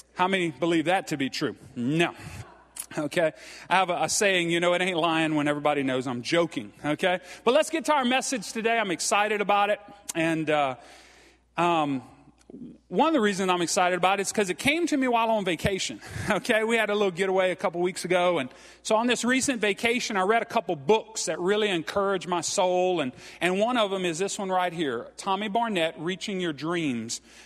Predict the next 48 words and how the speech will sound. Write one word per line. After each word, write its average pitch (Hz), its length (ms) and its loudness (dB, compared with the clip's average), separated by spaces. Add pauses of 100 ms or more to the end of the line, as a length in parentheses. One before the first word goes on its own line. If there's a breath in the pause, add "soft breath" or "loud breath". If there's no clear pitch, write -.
Tommy 202 220 0
Barnett 185 440 0
pastors, 175 580 -2
um, 147 320 0 (320)
at 151 180 -2
one 233 220 0
time 170 260 -2
the 147 100 -2
largest 160 500 -2
Assembly 170 360 -4
of 151 60 -6
God 156 200 0
church 170 380 -4
in 160 100 -4
the 143 60 -2
United 147 380 -2
States, 175 420 -2
and 131 140 -2
it's 120 120 -12 (200 loud breath)
certainly 160 340 0
still 202 380 2
one 180 240 2
of 160 80 0
the 143 80 0
largest. 143 560 0
And 117 100 -6 (260 loud breath)
Pastor 180 280 0
Tommy 185 280 0
does 175 200 2
an 156 100 0
amazing 170 600 0
work 175 360 2
in, 147 140 -4
in, 143 380 -4
um, 131 320 -4 (480 loud breath)
uh, 131 120 -2
in 143 140 -2
Phoenix, 185 380 -2
Arizona, 180 640 2 (140)
has 156 160 -2
started 165 340 0
a 143 40 -6
campus 165 460 -4
also 160 360 -2
in 147 80 -2
Los 131 240 -2
Angeles, 165 600 0
just - 240 -6